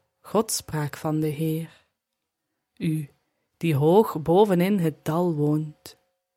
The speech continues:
op de rotsen troont en opschept. Wij zijn niet te verslaan. Niemand komt onze vesting binnen. Ik straf u zoals u verdient,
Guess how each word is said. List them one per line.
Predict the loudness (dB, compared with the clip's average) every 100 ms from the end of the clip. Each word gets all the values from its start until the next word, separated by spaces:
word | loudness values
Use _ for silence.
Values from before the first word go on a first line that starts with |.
| _ _
op | -6 -2
de | -2
rotsen | 0 -2 -4 -6 -4 -4
troont | -4 -2 0 -2 -10 -14 -6
en | -4 -2
opschept. | -4 -6 -6 -8 -10 -16 -20 -20 _ _ _ _ _ _ _ _ -8
Wij | -4 0 0
zijn | 0 0 0 0
niet | -2 -6 -20 -8
te | -6
verslaan. | -6 -6 -6 -6 -6 -6 -10 -14 _ _ _ _ _ _ _ _ _ _
Niemand | 0 2 6 4 4
komt | 0 2 2 0 -4 -4
onze | 0 0 0
vesting | 0 -2 -2 -4 -2 -2 0
binnen. | -2 -2 -4 -8 -12 _ _ _ _ _ _ _ _ _
Ik | -8 -8
straf | -6 -4 0 0 2
u | 2 2
zoals | 2 2 2 0 -2
u | -6
verdient, | -6 -4 -4 -4 -8 _ -20